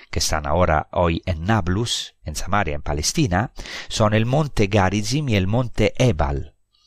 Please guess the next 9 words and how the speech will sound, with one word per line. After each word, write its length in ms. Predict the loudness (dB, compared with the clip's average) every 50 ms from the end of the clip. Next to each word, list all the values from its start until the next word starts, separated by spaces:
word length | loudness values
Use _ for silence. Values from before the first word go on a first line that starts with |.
| _ -16 -14 -14 -14 -14 -12 -8 -6
Vinculados, 1500 | -2 0 0 0 0 -2 -6 -8 -4 0 2 2 4 4 4 4 2 2 0 0 0 0 0 0 -2 -4 -8 -10 -12 -10
estos 300 | -6 -4 -2 -2 -2 -2
montes 320 | -2 -2 0 0 0 0 2
son 200 | 0 0 0 0
muy 200 | -2 0 0 0
vinculados 920 | 0 0 -2 -2 -2 0 2 2 4 2 2 0 0 -4 -4 -4 -4 -4
a 100 | -2 0
la 100 | 2 2
alianza. 800 | 2 2 2 2 2 0 -2 -4 -6 -8 -8 -8 -8 -12 -16